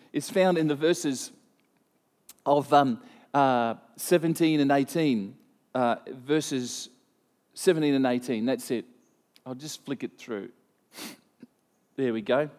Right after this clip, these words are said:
Thank you, Petra. But when he came to himself, he said, "How many of my father's hired servants have bread enough and to spare, and I perish with hunger? I will arise, I'll go to my father, I'll say to him, 'Father, I've sinned against heaven and before you.'"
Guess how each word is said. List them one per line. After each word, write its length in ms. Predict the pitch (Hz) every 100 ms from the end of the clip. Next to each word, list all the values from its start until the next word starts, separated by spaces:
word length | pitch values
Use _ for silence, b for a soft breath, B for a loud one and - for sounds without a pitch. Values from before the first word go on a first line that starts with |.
| _ _ _
Thank 280 | - 107 -
you, 140 | 117
Petra. 400 | 92 120 - 101 - B B
But 140 | 165
when 160 | 160 262
he 80 | 277
came 320 | - 220 233
to 60 | 202
himself, 540 | 175 - 127 135 139 - b b
he 100 | 160
said, 240 | - 156
"How 160 | 151 196
many 220 | 226 220
of 80 | 185
my 100 | 175
father's 440 | - 175 170 165
hired 260 | - 160 156
servants 440 | - 147 147 147
have 120 | 139
bread 220 | 127 147 180
enough 340 | 180 180 175 - b b b 139
and 160 | 139
to 100 | 131
spare, 640 | 123 - - 151 165 170 151
and 160 | 135
I 120 | 135 143
perish 440 | - 175 190 185
with 160 | 180 170
hunger? 400 | 143 123 120 123 B B B B
I 140 | 139 160
will 220 | 151 143
arise, 760 | 131 147 170 185 196 196 - -
I'll 120 | 127
go 180 | 120 160
to 80 | 180
my 140 | 170
father, 400 | 156 160 156 156
I'll 60 | 135
say 220 | - 151
to 40 | 143
him, 80 |
'Father, 360 | 127 147 143 139
I've 100 | 123
sinned 200 | - 180
against 240 | 139 127
heaven 240 | 135 143 139
and 100 | 127
before 340 | 120 - 135
you.'" 260 | 135 139